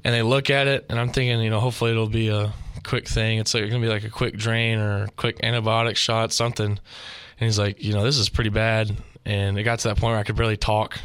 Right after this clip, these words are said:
'cause it was just taking so much space up and, like, in my mouth. So I immediately had a cat scan to see how far it went down, and then I think I had surgery, like, an hour later to get it drained 'cause it was just the, like, I guess the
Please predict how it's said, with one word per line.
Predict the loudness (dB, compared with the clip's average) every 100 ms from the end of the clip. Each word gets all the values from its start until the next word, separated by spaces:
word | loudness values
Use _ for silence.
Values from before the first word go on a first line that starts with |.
| -4
'cause | -2
it | 0
was | 0
just | 0
taking | 0 0
so | 0 0
much | 0 -2
space | 0 0 2
up | 0 -2
and, | -2 -2
like, | -2
in | 0
my | 0
mouth. | 0 0 0 -2 -6 -10 -6
So | 0 2 2 2 -2 -4
I | -2
immediately | 2 2 2
had | 2 2 2
a | 2 0
cat | 0 0 0
scan | 0 2
to | 2
see | 2
how | 2
far | 2 2 2
it |
went | 2 0
down, | 2 2 2
and | 2
then | 0 0 0 -4 -6
I | -2
think | 0 0
I |
had | 0
surgery, | 0 2 2 0
like, | -2
an | -2
hour | 0 2
later | 2 2 2 0 -4 -8
to | -4
get | -2
it | -2
drained | -2 -2 0 0 0 -2 -8 -8
'cause | -4 -2
it | 0
was | 0
just | 0 -2 -4 -4
the, | -2
like, | -4 -4
I | -2
guess | -2
the | -2